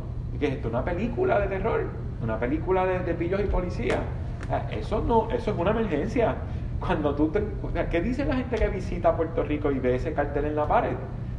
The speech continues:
Tanto que nos gusta hablar de los países tercermundistas,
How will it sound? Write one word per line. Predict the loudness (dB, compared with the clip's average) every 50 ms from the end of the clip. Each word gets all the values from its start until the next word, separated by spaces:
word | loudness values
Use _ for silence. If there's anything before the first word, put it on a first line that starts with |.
| -4
Tanto | 0 0 0 2 2 0 0
que | 2 2
nos | 0 0 2
gusta | 0 0 0 2 2
hablar | 2 4 2 2 2
de | 2
los | 2 0 0
países | 2 0 0 0 0 -2 -2
tercermundistas, | -2 -2 -2 -2 -2 -4 -2 -4 -4 -4 -2 -2 -2 -2 -2 -2 0 2 4 4 4